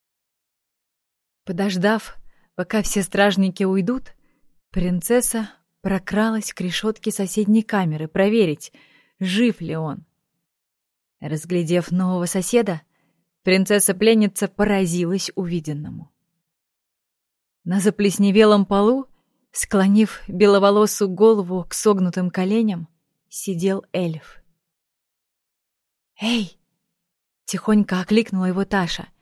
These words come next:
не зная толком, как обратиться к пленнику. Эльф поднял голову на звук. Все предыдущие встречи Таши с представителями этого народа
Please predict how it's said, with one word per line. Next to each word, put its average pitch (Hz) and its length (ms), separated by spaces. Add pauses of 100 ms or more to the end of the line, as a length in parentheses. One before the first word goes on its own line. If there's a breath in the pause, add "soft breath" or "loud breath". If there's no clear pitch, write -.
(360)
не 208 140
зная 208 340
толком, 233 520
как 226 260
обратиться 196 560
к - 80
пленнику. 190 600 (1700)
Эльф 185 480
поднял 190 400
голову 196 420
на 190 140
звук. 185 460 (1120)
Все - 340
предыдущие 180 800
встречи 214 480
Таши 208 400
с - 80
представителями 185 800
этого 185 340
народа 196 460